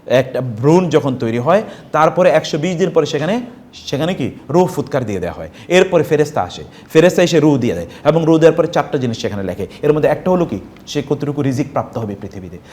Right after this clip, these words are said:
আপনার রিজিক তো আপনি already কতটুকু পাওয়ার, অতটুকু আপনার জন্য নির্ধারিত, এর চেয়ে এক ফোঁটা বেশি পাবেন না। কিন্তু সেটা আপনি কীভাবে গ্রহণ করছেন, that is your choice। আপনি সেটাকে কীভাবে নিচ্ছেন? আপনি কি এটাকে হালালভাবে নিচ্ছেন নাকি হারামভাবে নিচ্ছেন? ইয়া আইয়ুহাল্লাযীনা আমানু, ঈমানের দাবি হচ্ছে লা তাখুনুল্লাহ ওয়া তাখুনু আমানাতিকুম।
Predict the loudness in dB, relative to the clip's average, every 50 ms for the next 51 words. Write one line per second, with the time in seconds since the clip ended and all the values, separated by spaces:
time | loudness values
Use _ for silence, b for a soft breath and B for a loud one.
0 | B B -2 0 0 0 0 2 2 2 0 6 6 4 4 6 0 -2 -2 -2
1 | B B B B B 6 6 6 8 8 4 4 4 2 2 2 0 0 0 0
2 | -2 -2 -12 -4 2 4 6 8 8 8 6 4 2 0 2 2 2 2 2 0
3 | 2 2 4 4 4 4 4 2 2 0 0 2 2 2 4 4 2 2 2 0
4 | -4 -6 -2 0 0 0 0 -2 -4 -6 -8 -8 -8 -10 -14 -14 -18 -20 -20 -20
5 | -20 b b b b b -4 -4 -2 0 0 0 0 0 -2 -4 -6 -4 -2 -2
6 | -2 0 -2 -4 -4 -6 -8 -12 -14 -14 -16 -18 -18 -20 -20 -20 -6 -6 -4 -4
7 | -4 -4 -6 -8 -10 -8 -10 -10 -10 -10 -10 -12 -12 -14 -14 -16 -20 -20 -20 _
8 | B B B B B -4 -4 -4 -4 -2 -2 -2 0 0 -2 -2 -2 -6 -14 0
9 | 2 4 6 6 6 6 2 0 -2 -2 -4 -4 -4 -4 -6 -2 -2 -2 -2 -2
10 | -6 B B B B 4 6 6 6 6 4 2 0 -2 -4 -4 -4 -4 -4 -4
11 | -8 -10 -10 -10 -10 -4 -4 -4 -2 -2 -2 -4 -4 -6 -8 -10 -8 -2 2 4
12 | 4 4 2 0 -2 -4 -4 -4 -4 -6 -6 -6 -8 -10 -10 -12 B B B B
13 | -2 0 2 4 4 4 6 6 4 4 4 0 0 0 2 2 2 2 2 -2
14 | -2 -2 -4 -4 -4 -2 -2 -2 -2 -2 -2 -4 -6 -6 -6 -8 -8 -6 -8 -8
15 | -6 -6 -6 -6 -6 -8 -10 -12 -14 -14 -14 -16 -16